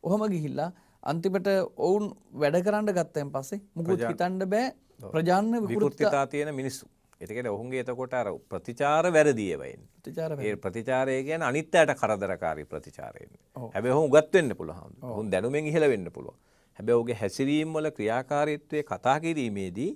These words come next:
Speaker 2: ඔහුන්ගේ තියෙන්නේ අනිත් අයට පීඩාකාරී දේවල්.
Speaker 1: ඔව්, බොහෝ වෙලාවට මට හිතෙන්නේ පුහුණු කරපු මිනිස්සු කියලා.
Speaker 2: එහේ, එහේ,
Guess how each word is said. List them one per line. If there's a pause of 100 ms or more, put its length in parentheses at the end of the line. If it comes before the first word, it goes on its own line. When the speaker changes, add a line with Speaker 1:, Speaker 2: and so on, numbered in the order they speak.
(580)
Speaker 2:
ඔහුන්ගේ
තියෙන්නේ
අනිත්
අයට
පීඩාකාරී
දේවල්. (320)
Speaker 1:
ඔව්,
බොහෝ
වෙලාවට
මට
හිතෙන්නේ
පුහුණු
කරපු
මිනිස්සු
කියලා.
Speaker 2:
එහේ,
එහේ,